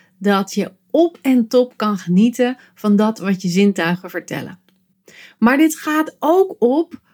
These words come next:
voor andere facetten van jouw zijn. Dus je kunt ook zeggen hoe innerlijke veiligheid de basis vormt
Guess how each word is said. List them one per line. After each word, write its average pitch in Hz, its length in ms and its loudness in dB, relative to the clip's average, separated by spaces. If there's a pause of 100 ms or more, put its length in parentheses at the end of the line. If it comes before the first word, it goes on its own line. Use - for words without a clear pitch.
voor 262 480 -4
andere 302 400 4
facetten - 640 -6
van 190 340 2
jouw 170 260 2
zijn. 156 340 -4
Dus 185 180 -4
je 226 80 -10
kunt 269 300 -2
ook 277 220 -2
zeggen 240 460 -4 (220)
hoe 247 280 0
innerlijke 247 460 0
veiligheid 220 720 -2
de 202 140 0
basis 214 540 -2
vormt 202 500 -2